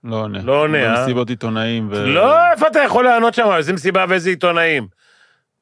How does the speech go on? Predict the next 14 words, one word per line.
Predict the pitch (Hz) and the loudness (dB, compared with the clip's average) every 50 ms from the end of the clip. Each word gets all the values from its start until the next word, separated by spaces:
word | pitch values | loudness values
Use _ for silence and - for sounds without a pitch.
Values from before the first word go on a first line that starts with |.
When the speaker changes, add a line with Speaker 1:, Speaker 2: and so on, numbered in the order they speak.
| _ _ _ _ - | _ _ _ _ -2
Speaker 2:
בוואקה | 123 117 113 127 151 151 - 156 | 0 2 2 2 0 0 0 0
אתה | 131 139 | 0 0
יכול | 117 101 127 135 | -2 0 0 0
לענות? | 135 127 113 110 120 143 151 127 104 - | 0 0 0 -2 -2 -2 -2 -2 -4 -6
מה, | 104 110 | -6 -6
אתה | 110 104 107 101 | -6 -6 -6 -8
נמצא | 107 104 - 143 139 | -8 -6 -4 -4 -2
שם | 139 160 151 139 | -2 -2 -2 -2
מתחת | 123 117 - 143 135 151 156 127 | -4 -4 -4 -4 -4 -4 -4 -2
לזה, | 147 143 139 135 131 127 123 120 117 117 104 104 135 143 151 156 131 - - _ _ - | 0 0 2 2 2 2 2 0 0 -2 -2 -2 -2 0 0 -2 -4 -8 -14 _ _ -20
Speaker 1:
בסדר. | - - 127 113 | -12 -6 -4 -2
Speaker 2:
שאלוהים | 127 123 123 131 147 156 160 | 0 0 0 0 0 0 0
יעזור | 151 139 117 147 139 | 0 0 0 -2 -2
לך. | 107 - 104 92 - - - - | -2 -4 -4 -4 -6 -6 -10 -14